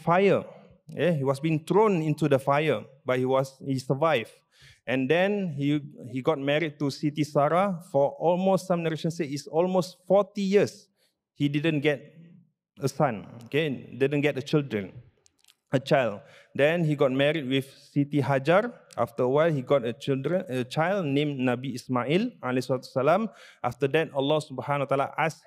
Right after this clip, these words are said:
him to put him and his wife at the desert, which is now we call it as Mecca. At that time, there is no Kaaba, there is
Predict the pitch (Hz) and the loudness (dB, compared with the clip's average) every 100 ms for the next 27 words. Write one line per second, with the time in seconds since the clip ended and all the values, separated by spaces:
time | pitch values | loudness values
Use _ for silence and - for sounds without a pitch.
0 | - 170 208 196 - 139 - _ 214 233 | -2 0 0 -2 -4 -6 -6 _ 2 2
1 | 220 - - - _ _ 220 180 107 - | 0 -20 -20 -20 _ _ 0 0 -2 -8
2 | - _ _ - 156 208 202 147 120 214 | -20 _ _ -6 -2 0 0 -4 -2 -2
3 | - - 147 113 104 - - 143 123 123 | -4 -2 0 0 -4 -18 -2 -2 0 2
4 | 131 127 202 214 _ _ - 120 123 - | 2 2 -2 -4 _ _ -8 -8 -8 -4
5 | 147 156 123 - 143 151 131 - 127 127 | -2 0 -2 -2 -2 0 -4 -4 -4 -4
6 | - 185 202 - - 117 147 170 - - | 0 0 0 -14 -8 -2 -2 -2 -6 -4
7 | 185 185 233 254 - - 135 131 - 147 | -2 0 -2 -4 -8 -4 -2 -4 -4 -2
8 | 151 147 143 143 143 147 143 143 131 | -2 -2 -4 -2 0 2 2 0 -2